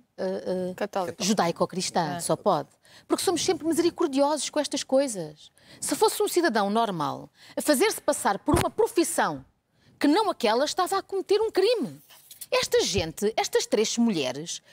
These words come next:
Speaker 1: fizeram-se passar por freiras, sem o serem e não estão acusadas de crime nenhum. Isto tudo que aqui está é uma burla típica das pessoas que assacam mão da religião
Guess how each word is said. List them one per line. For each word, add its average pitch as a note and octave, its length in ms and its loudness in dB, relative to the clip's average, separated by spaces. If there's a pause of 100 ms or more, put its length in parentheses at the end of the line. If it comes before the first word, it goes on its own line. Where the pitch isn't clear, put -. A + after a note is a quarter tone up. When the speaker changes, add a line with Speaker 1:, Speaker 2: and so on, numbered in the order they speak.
(140)
Speaker 1:
fizeram-se G#4+ 360 2
passar A3 320 -2
por A#3+ 160 -2
freiras, C#3+ 680 -2 (240)
sem A4+ 280 2
o G#4+ 60 2
serem A4 400 0
e G#4 40 -2
não A4 80 -2
estão A4+ 200 0
acusadas F#4+ 500 -2
de - 80 -16
crime G#4 300 0
nenhum. E4 460 -4 (440)
Isto - 320 -2
tudo E4 200 0
que G4 80 -2
aqui F#4+ 140 -4
está F3 460 0 (220)
é F4 80 4
uma G#4 140 0
burla F#4+ 340 0
típica C4+ 440 0
das D#4+ 140 0
pessoas G#3 400 0
que D#4+ 120 -2
assacam F#4 380 0
mão G#3 220 2
da C#4+ 100 2
religião F3+ 600 -2